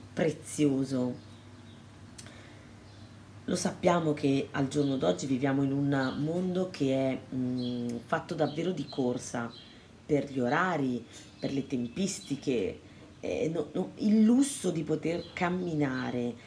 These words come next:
e, ehm, e prendersi del tempo è un lusso per pochi, ma è un lusso che possiamo prenderci davvero con assoluta tranquillità, perché, eh,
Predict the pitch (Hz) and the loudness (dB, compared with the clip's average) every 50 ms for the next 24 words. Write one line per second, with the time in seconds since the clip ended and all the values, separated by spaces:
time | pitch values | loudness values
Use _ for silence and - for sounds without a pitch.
0 | - - - - - - 160 165 170 175 - - - 165 160 151 147 143 139 139 | -20 -20 -20 -12 -4 0 2 4 6 6 4 4 2 2 4 4 4 4 4 2
1 | 135 131 127 127 127 123 123 123 120 117 - 120 120 120 117 113 113 - - - | 0 0 0 -2 -2 -2 -2 -2 -2 -2 -2 -2 -4 -4 -6 -8 -8 -10 -12 -12
2 | - - - - 175 175 - 175 190 208 226 220 208 190 190 - - 160 151 143 | -14 -6 -4 -4 -2 0 2 4 6 6 6 6 6 4 2 0 0 2 2 2
3 | 143 139 - - 156 131 123 120 117 - 120 120 120 123 - - - - - - | 2 0 0 0 2 2 2 -2 -4 -6 -4 -4 -4 -4 -6 -10 -16 -18 -18 -14
4 | - - 175 165 170 180 190 185 - 196 - - 117 113 - - - 143 139 - | -8 -6 -4 -2 -2 -2 -2 -2 -2 -2 -2 -2 -4 -4 -4 -2 -2 -2 -2 -2
5 | - - 117 117 113 - - - - - - 170 180 185 190 208 208 247 285 - | -4 -6 -6 -6 -6 -6 -12 -18 -12 -2 2 4 4 6 6 6 4 4 2 0
6 | - 294 - 214 - - 151 151 - 151 151 151 147 - 160 156 156 170 190 202 | -2 -2 0 0 0 0 0 0 2 2 2 0 0 2 2 2 2 0 -2 -4
7 | - - 220 180 143 135 - 156 185 208 226 233 - - 151 143 139 143 156 156 | -4 -4 -2 -2 -2 -2 0 2 4 4 4 2 0 -2 0 0 0 0 0 -2
8 | - - - - 185 175 160 165 - - - - - 151 143 127 - - 139 135 | -6 -8 -4 -2 -2 -2 -2 -2 -4 -4 -2 -2 -2 -2 -2 -4 -4 -2 -2 -2
9 | 135 131 - - 117 110 - - - - - - - - - - 202 208 208 208 | -2 -4 -4 -4 -6 -6 -8 -12 -18 -18 -18 -20 -20 -14 -2 4 4 4 4 4
10 | - 190 170 139 127 - - - - - - - - - - - - - - - | 4 2 4 4 2 0 -6 -12 -20 -20 -20 -20 -20 -20 -20 -20 -20 -20 -20 -20
11 | - - - - - - - 170 165 156 139 131 131 131 131 - - - | -20 -20 -20 -20 -16 -8 -4 0 2 4 4 2 2 0 -2 -4 -8 -12